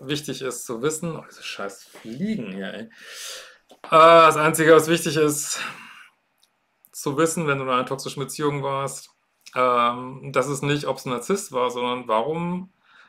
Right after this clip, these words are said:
äh, was waren meine Anziehungspunkte, dass ich da drin gelandet bin. So, das ist das Einzige, was zu wissen ist. Und,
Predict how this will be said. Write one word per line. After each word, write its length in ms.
äh, 40
was 920
waren 180
meine 240
Anziehungspunkte, 680
dass 140
ich 60
da 100
drin 180
gelandet 380
bin. 220
So, 140
das 240
ist 120
das 120
Einzige, 280
was 120
zu 120
wissen 240
ist. 200
Und, 260